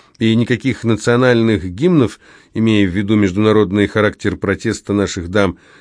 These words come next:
как бы ни было соблазнительно исполнить Марсельезу. Можно даже пригласить смешанную капеллу, свирели и гармоники. Она возглавит шествие,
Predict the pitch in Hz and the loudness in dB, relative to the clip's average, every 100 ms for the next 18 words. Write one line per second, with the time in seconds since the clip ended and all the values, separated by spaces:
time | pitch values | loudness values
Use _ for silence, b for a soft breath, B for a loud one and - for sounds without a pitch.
0 | b - 135 107 120 120 113 113 117 135 | b -4 -4 0 2 2 2 2 4 4
1 | 117 117 101 104 107 95 117 98 110 107 | 2 0 -2 -2 0 0 -2 -2 0 0
2 | 107 107 - 107 104 95 107 98 - 120 | -2 -6 -2 0 0 -2 -4 -4 -4 -2
3 | 110 95 80 80 b b b b b - | 2 0 0 -8 b b b b b 0
4 | 233 185 151 175 160 139 131 131 - 147 | 2 2 2 0 0 -2 0 0 0 -8
5 | - - 135 131 - 110 107 104 110 - | -10 -4 0 0 0 0 0 -2 -4 -2
6 | 160 151 139 - 110 107 101 101 101 101 | 0 0 -2 -4 -4 0 0 -2 -2 -4
7 | 95 101 107 165 151 - 117 b b b | -2 -4 -2 0 -2 -2 -8 b b b
8 | b 113 135 139 120 92 104 113 101 - | b 0 2 2 2 0 2 2 0 0
9 | 135 - - 107 90 | 0 0 -2 0 0